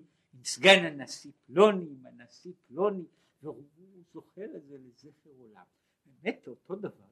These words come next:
אם בן אדם למשל מניח תפילין, כן, שבוודאי הוא זכה ליותר מאשר לחיצת יד, ולא עם סנטור פלוני, אלא עם מלך מלכי המלכים,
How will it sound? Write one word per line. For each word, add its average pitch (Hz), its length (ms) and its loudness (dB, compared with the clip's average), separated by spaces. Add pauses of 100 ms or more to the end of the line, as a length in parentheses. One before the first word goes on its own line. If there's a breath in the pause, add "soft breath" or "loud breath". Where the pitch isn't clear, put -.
אם 120 120 -20
בן 110 340 -18
אדם 175 80 -12
למשל 135 440 -20 (120)
מניח 123 300 -20 (100)
תפילין, 92 360 -20 (720)
כן, 113 60 -20 (400)
שבוודאי 139 840 -2
הוא 170 140 -12
זכה 131 480 -18
ליותר 139 600 -10
מאשר 147 340 -14 (100)
לחיצת 131 520 -18 (120)
יד, 123 260 -12 (440)
ולא 147 400 4
עם 190 140 2
סנטור 135 680 -8
פלוני, 127 420 -14
אלא 110 120 -20
עם 110 120 -18 (120)
מלך 185 340 -4
מלכי 131 460 -18
המלכים, 117 540 -20